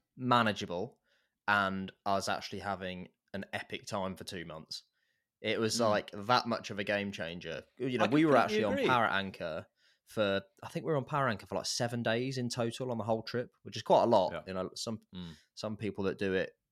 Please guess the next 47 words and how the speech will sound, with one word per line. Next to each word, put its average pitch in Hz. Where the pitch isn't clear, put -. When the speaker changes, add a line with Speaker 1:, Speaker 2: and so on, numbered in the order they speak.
Speaker 1:
cruise 104
across, 95
don't 98
experience 92
any 101
bad 87
weather, 87
any 98
bad 85
winds 92
or 82
whatever. 58
So -
seven 117
days, 98
we 107
couldn't -
make 85
any 95
progress. 95
So 98
it's -
obviously 123
a 101
game 104
changer 104
in 95
that 101
time 90
when 101
you've 92
got -
very 92
little 90
you 90
can 92
do. 85
But 104
it -
equ-, -
and 113
then 117
equally 110
at -
night 110
time, 80
rowing, 92